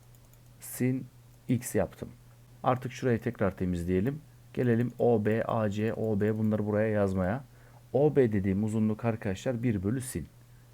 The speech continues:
Bakın şunu bir bölü sin olarak yazdım. Çarpı A C'nin karesi. A C dediğim ifade tanjant x, yani sin bölü cos x. Karesini aldığımda sin kare bölü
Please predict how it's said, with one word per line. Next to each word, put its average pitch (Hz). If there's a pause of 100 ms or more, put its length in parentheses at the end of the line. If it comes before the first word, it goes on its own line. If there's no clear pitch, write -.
(100)
Bakın 113
şunu 113 (520)
bir 117
bölü 104 (460)
sin -
olarak 85
yazdım. 78 (120)
Çarpı -
A 131
C'nin 113
karesi. 85 (100)
A 143
C 127
dediğim 90
ifade 107 (460)
tanjant 92
x, -
yani 107
sin 113
bölü 82
cos -
x. - (1000)
Karesini 139
aldığımda 104
sin 143
kare 104
bölü 90